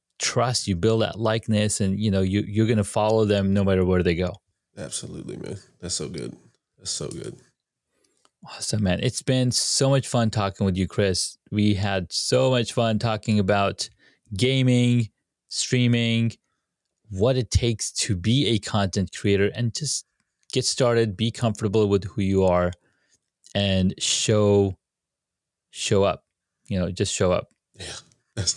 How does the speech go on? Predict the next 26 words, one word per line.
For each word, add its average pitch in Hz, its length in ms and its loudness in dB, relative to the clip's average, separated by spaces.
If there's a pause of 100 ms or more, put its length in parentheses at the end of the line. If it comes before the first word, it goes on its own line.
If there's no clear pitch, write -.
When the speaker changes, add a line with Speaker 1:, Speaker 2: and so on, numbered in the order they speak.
Speaker 2:
that's 110 180 0
the - 80 -6
first 107 240 0
one. 131 140 0
If 98 100 -6
you 104 60 0
don't 101 100 2
show 113 220 2
up, 117 100 -2
man, 92 140 0
you 95 80 6
ain't 98 120 8
in 98 100 4
the 98 40 -2
game, 104 300 2
right? 117 180 2
<laughs> - 80 -12 (2500)
Speaker 1:
Absolutely, 113 920 2
man. 92 400 2 (300)
So, 135 460 2 (540)
toward 131 320 2
the 147 140 2
end 139 100 2
of 127 100 4
our 117 180 2
sh-, - 120 -8